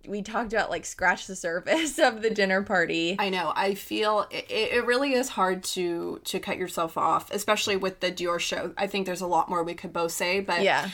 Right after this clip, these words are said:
Speaker 2: I think we'll make sure to include these images for you all, just so you can experience it on your own.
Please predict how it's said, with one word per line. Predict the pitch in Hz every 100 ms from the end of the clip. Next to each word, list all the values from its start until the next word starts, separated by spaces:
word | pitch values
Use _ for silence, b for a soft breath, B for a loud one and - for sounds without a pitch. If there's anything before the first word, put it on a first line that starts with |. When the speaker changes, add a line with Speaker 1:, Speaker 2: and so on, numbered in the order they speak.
| B
Speaker 2:
I | -
think | 196 - 190 190 - -
we'll | - 220
make | 220 214
sure | - 214
to | 202 180
include | 190 190 - 185 180
these | 190
images | - 180 185 185
for | - 185
you | 180 175
all, | 170 170 -
just | 220 262
so | 311
you | 262 254
can | - 254
experience | 233 - 202 196 196 190
it | 196 185
on | 185 180
your | 180
own. | - 170 139 123